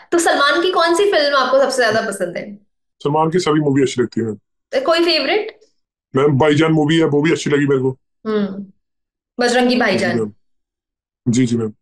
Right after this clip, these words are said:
Speaker 1: जी, सलमान से मुलाकात का मौका, अम, लग पाया कभी, उनसे मुलाकात हो पाई कभी?
Speaker 2: अभी तो मिला नहीं, मैम, मौका मिलने।
Speaker 1: अच्छा, अगर मुलाकात
Speaker 2: जी।
Speaker 1: करने का मौका मिलता है, तो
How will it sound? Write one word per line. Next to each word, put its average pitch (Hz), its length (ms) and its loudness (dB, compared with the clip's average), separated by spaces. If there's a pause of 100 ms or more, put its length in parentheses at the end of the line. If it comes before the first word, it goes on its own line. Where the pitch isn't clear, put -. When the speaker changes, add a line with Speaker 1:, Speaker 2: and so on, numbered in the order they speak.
Speaker 1:
जी, 196 340 -4 (220)
सलमान 302 340 2
से 370 80 0
मुलाकात 320 440 0
का 359 80 -2
मौका, 311 300 0
अम, 226 380 -2
लग 240 280 -2
पाया 262 260 0
कभी, 277 180 -2
उनसे 247 200 0
मुलाकात 226 500 -2
हो 220 80 -2
पाई 240 200 -2
कभी? 202 280 -2 (1300)
Speaker 2:
अभी 160 200 2
तो 180 120 4
मिला 143 160 4
नहीं, 135 120 2
मैम, 131 160 2
मौका 120 240 -2
मिलने। 113 200 -2 (580)
Speaker 1:
अच्छा, 196 300 -8 (1400)
अगर 302 220 2
मुलाकात 311 440 2
Speaker 2:
जी। 302 80 -2
Speaker 1:
करने 294 180 2
का 311 100 0
मौका 277 300 0
मिलता 262 300 0
है, 254 300 2
तो 294 320 2